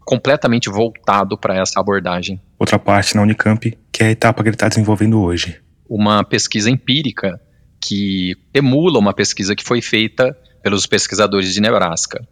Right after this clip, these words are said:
Speaker 2: A pesquisa que o Davi Carvalho tá conduzindo pra tese de doutorado tá em uma prateleira um pouquinho diferente da dos outros estudos que a gente falou aqui. Primeiro, por causa do recorte.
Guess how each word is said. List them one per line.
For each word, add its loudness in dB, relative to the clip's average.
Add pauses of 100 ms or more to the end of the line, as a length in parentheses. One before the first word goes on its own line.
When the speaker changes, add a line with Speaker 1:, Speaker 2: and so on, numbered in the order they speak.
(120)
Speaker 2:
A -2
pesquisa 0
que -2
o 0
Davi 2
Carvalho 0
tá 0
conduzindo 0
pra -2
tese 0
de 2
doutorado 0
tá 2
em 4
uma 4
prateleira 2
um 2
pouquinho 0
diferente 2
da 0
dos -2
outros 0
estudos 0
que -4
a 2
gente -2
falou 0
aqui. -6 (1000)
Primeiro, 4
por -6
causa 2
do 2
recorte. 0